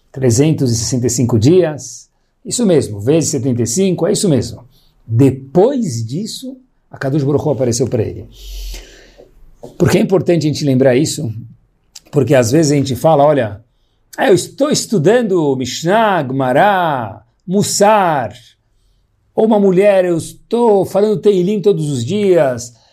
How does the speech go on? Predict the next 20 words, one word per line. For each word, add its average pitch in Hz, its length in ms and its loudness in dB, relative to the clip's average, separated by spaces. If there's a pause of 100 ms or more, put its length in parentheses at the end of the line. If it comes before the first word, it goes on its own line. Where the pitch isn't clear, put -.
(240)
eu 247 180 2
estou 262 280 0
me 240 120 4
cuidando 214 380 2
de 185 120 -2
não 208 180 0
falar 202 180 2
Lashon 185 240 -2
Hará, 175 520 0 (320)
e 320 80 2
eu 349 80 4
não 339 160 4
vejo 240 280 2
que 240 60 -12
eu 240 60 -6
estou 202 140 -12
crescendo. 151 600 -10 (800)
Eu 285 100 -10
não 330 100 -6
vejo. 269 360 2